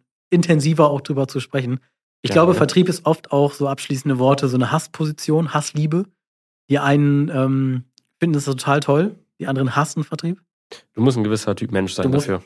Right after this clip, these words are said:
Speaker 1: ein Typ Mensch dafür sein, genau. Und ich
Speaker 2: Mhm.
Speaker 1: glaube, auf Kundenseite ist das nicht anders.
Speaker 2: Mhm.
Speaker 1: Es gibt Vertriebler, die magst du einfach nicht, weil die sind einfach zu pushy und viel zu vertrieblich.
Speaker 2: Mhm.
Speaker 1: Und dann gibt es die, und ich hoffe,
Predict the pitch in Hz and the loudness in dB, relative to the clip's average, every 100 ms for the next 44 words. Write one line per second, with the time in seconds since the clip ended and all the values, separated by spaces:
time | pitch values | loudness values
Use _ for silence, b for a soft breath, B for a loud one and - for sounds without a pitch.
0 | - - 139 131 160 175 151 151 151 151 | -8 -4 0 0 0 0 0 0 2 2
1 | 147 135 139 117 143 147 - - 202 165 | 2 2 2 2 4 4 2 2 2 4
2 | 156 147 143 - 127 135 135 117 113 - | 4 4 0 -2 -4 -4 -2 -4 -6 -18
3 | _ _ - 107 107 - - 160 160 147 | _ _ -6 -4 -4 -6 -4 -2 0 0
4 | 165 147 139 131 127 147 - 160 156 151 | -2 0 0 2 2 2 0 -2 0 -2
5 | 143 151 151 - 127 123 120 131 123 - | -4 -2 -4 -2 -2 -2 -2 -6 -8 -12
6 | - - 156 - 143 175 127 - 143 - | -16 -4 -2 0 -2 -2 -4 -4 -6 -6
7 | 120 _ - 131 170 175 190 190 _ _ | -14 _ -8 -2 -2 0 -2 -2 _ _
8 | - 107 117 - 151 151 156 143 - 156 | -8 -6 -6 0 2 2 0 -4 -6 -2
9 | 165 170 180 135 127 - - - 170 151 | 0 0 -2 -4 -4 -8 -4 0 0 0
10 | 131 135 | 0 -4